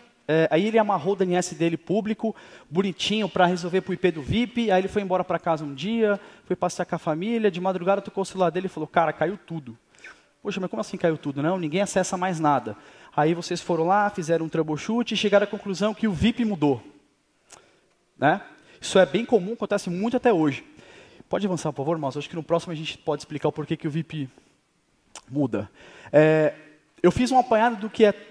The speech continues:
do que é mais atualizado e os valores atualizados pra cada tipo de I P. Então, hoje, é, hoje, é, conforme eu disse no primeiro bullet ali, o, o, o vip é o endereço I P que está associado ao serviço de nuvem. Isso tem que ficar muito claro pra vocês.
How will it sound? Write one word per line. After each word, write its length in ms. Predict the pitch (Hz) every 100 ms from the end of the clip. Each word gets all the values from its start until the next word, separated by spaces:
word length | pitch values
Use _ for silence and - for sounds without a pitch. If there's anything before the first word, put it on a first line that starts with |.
| 165
do 160 | 151
que 140 | - 214
é 40 |
mais 280 | 190 233 262
atualizado 600 | 254 226 175 185 220 226
e 40 |
os 100 | 214
valores 340 | 185 196 214 208
atualizados 540 | 208 202 165 185 196
pra 120 | -
cada 240 | 170 208 220
tipo 240 | 226 -
de 100 | 202
I 40 |
P. 280 | - 156 127 -
Então, 220 | - 190 196
hoje, 440 | 233 269 208 143 123 - - - - _ - -
é, 400 | 170 170 170 - - - _ _ _ -
hoje, 600 | 233 277 180 147 147 -
é, 420 | 151 156 151 151
conforme 340 | 147 208 226 220
eu 20 |
disse 220 | 202 -
no 60 | 202
primeiro 280 | 196 190 170
bullet 320 | 170 185 175
ali, 200 | 180 247
o, 80 | 214 -
o, 160 | 214 220 220 -
o 100 | 196 - -
vip 480 | 165 175 285 - 170
é 140 | 165 220
o 100 | 247
endereço 380 | 214 220 226 190
I 20 |
P 220 | - 240
que 60 | -
está 160 | 233
associado 540 | 220 220 - 214 226 240
ao 80 |
serviço 400 | 247 247 214 240
de 120 | 233 240
nuvem. 360 | 202 202 151
Isso 100 | 160
tem 100 | 220
que 40 | 208
ficar 140 | 220
muito 160 | 220 302
claro 220 | 240 214
pra 80 | 196
vocês. 440 | 190 151 127 -